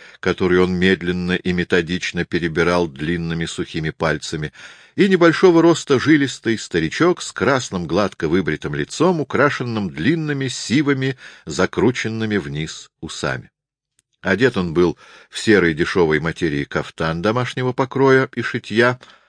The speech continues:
на котором как-то странно выделялась небольшая бриллиантовая звезда на зеленой муаровой ленточке. Человек этот сидел, слегка повернув голову, и, очевидно, с большим вниманием прислушиваясь к разговору хана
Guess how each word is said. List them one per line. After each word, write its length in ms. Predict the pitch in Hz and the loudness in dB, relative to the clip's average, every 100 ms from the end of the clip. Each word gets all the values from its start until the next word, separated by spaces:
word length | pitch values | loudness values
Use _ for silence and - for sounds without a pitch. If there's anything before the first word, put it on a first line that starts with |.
| _ - | _ -6
на 120 | 175 | -2
котором 380 | 101 95 147 131 | 0 4 4 4
как-то 280 | 123 - - | 0 -2 -6
странно 640 | - - 87 120 151 131 | -6 -4 0 2 0 0
выделялась 580 | 104 82 82 123 127 - | 0 2 2 2 0 -4
небольшая 600 | 95 82 78 - 120 117 | -4 -2 -2 0 2 2
бриллиантовая 840 | 98 90 92 101 110 101 101 98 95 | 2 2 4 2 0 -4 -2 0 0
звезда 640 | 73 80 69 67 104 160 - - - - | -2 -4 -4 -2 0 0 -6 -20 -20 -6
на 120 | 85 | -2
зеленой 520 | 82 80 92 123 120 | 2 4 4 2 -2
муаровой 600 | 90 71 71 82 82 80 | -4 -4 -2 -2 -4 -4
ленточке. 680 | 71 73 58 - - - - _ _ _ _ _ - | -4 -4 -6 -12 -12 -12 -16 _ _ _ _ _ -10
Человек 640 | - 101 104 113 190 185 | 0 4 4 6 4 4
этот 280 | 170 156 - | 0 0 -6
сидел, 440 | - 98 95 135 | -4 -2 2 0
слегка 520 | 127 95 90 - 107 | 0 -2 -2 0 -2
повернув 540 | - 90 82 85 92 71 | 0 0 0 0 -4 0
голову, 460 | 98 151 104 76 - - - _ - | 2 4 2 -2 -8 -20 -20 _ -4
и, 60 | |
очевидно, 800 | 80 78 95 98 85 95 90 87 - | -2 0 0 0 0 2 2 2 -2
с 120 | - | -4
большим 460 | 85 76 - 147 143 | -2 -2 0 -2 -2
вниманием 680 | 92 82 98 139 127 120 110 | -4 0 0 0 0 -4 -4
прислушиваясь 880 | 87 80 - 110 - 98 98 98 | -6 -4 -4 -4 -4 -2 0 0
к 80 | - | -4
разговору 580 | 82 76 76 80 98 92 | -4 -4 -2 0 2 0
хана 540 | 87 - 90 92 90 | -2 -2 0 0 -2